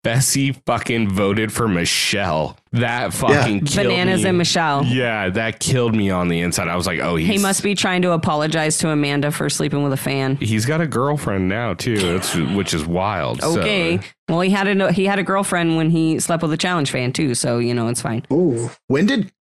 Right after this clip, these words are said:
Speaker 2: Corey turn into Marlon Brando during the, uh, nominations, though?
Speaker 3: <laughs>
Speaker 2: He was fine talking to Alyssa and then lost his voice on the way to the nomination table. And it just proceeded to get worse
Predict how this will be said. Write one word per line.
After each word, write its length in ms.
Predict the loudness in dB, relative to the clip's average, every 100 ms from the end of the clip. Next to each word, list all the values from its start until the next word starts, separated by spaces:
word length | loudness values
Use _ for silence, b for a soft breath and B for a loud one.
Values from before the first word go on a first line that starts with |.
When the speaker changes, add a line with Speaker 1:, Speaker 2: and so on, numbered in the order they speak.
| -6
Speaker 2:
Corey 360 | -2 0 0
turn 280 | 0 0 0
into 160 | 2 2
Marlon 500 | 2 2 2 2 0
Brando 560 | 0 0 0 0 0
during 320 | -2 -2 0 0
the, 300 | 0 -2 -2
uh, 420 | -2 -2 -4 -6 -10 _ _ _ _ _
nominations, 800 | 4 4 2 2 2 2 -2 0
though? 200 | 2 2 2 0 -2 -2
Speaker 3:
<laughs> 260 | -2 0
Speaker 2:
He 100 | 2
was 160 | 2 2
fine 800 | -2 -2 -2 0 0 2 0 -2 -10 _ -6
talking 400 | -4 -2 0 0
to 120 | 2
Alyssa 680 | 2 2 2 0 -2 -4 -8 _ _ -4
and 180 | 2 2
then 180 | 2
lost 420 | 2 2 0 0 0
his 160 | 0
voice 440 | 2 2 2 -2 -4 -4
on 220 | 0 2
the 60 | 2
way 260 | 2 0
to 420 | 0 0 2 2
the 120 | 2 0
nomination 640 | 0 0 0 0 0 -2
table. 480 | -2 -2 -2 -4 -6 _ _ _ _ _ _
And 140 | 0 0
it 80 | 2
just 280 | 0 -2
proceeded 580 | -2 -2 0 0 0 0
to 100 | -2
get 240 | -2 -2 -2
worse 600 | -2 0 0 -2 -2 -6